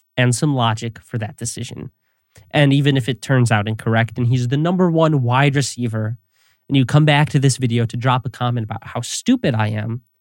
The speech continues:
you'll be like, "Okay, I get where he was coming from." That's, <laughs> that's the goal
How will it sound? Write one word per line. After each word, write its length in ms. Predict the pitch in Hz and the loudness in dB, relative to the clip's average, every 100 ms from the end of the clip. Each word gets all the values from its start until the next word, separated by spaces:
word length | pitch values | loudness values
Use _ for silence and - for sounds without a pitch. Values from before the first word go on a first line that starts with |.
| _ _ _ - | _ _ _ -6
you'll 220 | 175 196 | 2 4
be 120 | 180 | 4
like, 160 | 196 214 | 2 0
"Okay, 240 | 330 156 | -2 -2
I 120 | 131 151 | 0 0
get 240 | 180 156 | 2 0
where 160 | 135 107 | 0 -4
he 80 | |
was 80 | 107 | -8
coming 240 | - - 113 | -12 -16 -18
from." 240 | - - - | -18 -10 -4
That's, 240 | 269 262 | -4 -2
<laughs> 280 | 165 - - | -2 -2 -2
that's 280 | 262 208 185 | -2 0 0
the 100 | 170 | 0
goal 340 | 143 117 - | 0 -4 -8